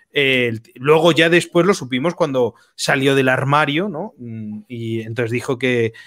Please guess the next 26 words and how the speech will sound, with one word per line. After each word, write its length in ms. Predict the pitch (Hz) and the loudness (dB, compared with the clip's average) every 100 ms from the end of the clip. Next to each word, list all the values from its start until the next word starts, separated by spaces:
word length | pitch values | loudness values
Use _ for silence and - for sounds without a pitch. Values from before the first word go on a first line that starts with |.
| - _ | -20 _
que 120 | 117 113 | -4 0
eso, 200 | 175 151 | 0 0
que, 400 | 110 104 95 95 | -2 -4 -6 -8
que 100 | 113 | -6
no 100 | 110 | -6
podía 420 | 110 110 127 127 117 | -4 -4 0 0 0
seguir 300 | 120 127 131 | 0 0 -2
porque 200 | 113 95 | -6 -10
le 60 | |
habrían 240 | 92 120 117 | -2 0 2
pillado 380 | 127 120 120 131 | 2 4 4 2
seguramente 680 | 123 120 120 120 117 151 | 0 0 0 -4 2 2
y, 260 | 123 104 95 | 2 -2 -6
y, 420 | 120 107 101 98 | -8 -6 -8 -10
y, 40 | 107 | -8
bueno, 240 | 117 107 | -8 -8
pues 220 | 120 - 117 | -12 -16 -14
lo 320 | 110 107 104 | -10 -8 -6
que 80 | 117 | -6
hizo 100 | 117 | -2
fue 140 | 123 | 2
huir 180 | 127 131 | 4 4
hacia, 240 | 117 147 | 2 -4
para 200 | - 120 | -2 -2
adelante, 400 | 104 156 190 98 | 0 0 0 -2
¿no? 120 | 165 | -4